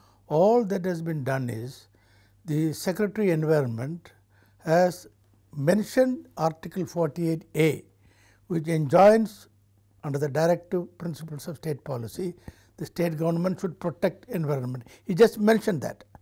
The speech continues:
He should have g-, given a written order in detail why they are invoking Article forty-eight A. There is no mention at all.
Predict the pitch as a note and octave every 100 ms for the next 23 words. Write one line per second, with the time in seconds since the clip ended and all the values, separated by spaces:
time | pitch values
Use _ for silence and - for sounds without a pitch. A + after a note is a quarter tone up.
0 | _ _ _ _ E3+ A3 C4+ A3+ B3 B3
1 | _ _ _ _ C#3 F4 F#3+ A3 A3+ G3
2 | - A#3 B3+ G3+ G#3 G#3+ F#3 F#3+ G3 A3
3 | G3 D#3 A#3 G#3 - _ _ _ _ -
4 | F3 F#3 F3+ F#3+ F3+ G3+ E3 D3+ D#3+ C#3
5 | E3+ C#3+ D3 C3+ F#3+ G#3 _ - E3 D#3
6 | F3 D#3 D#3+ - E3+ - - -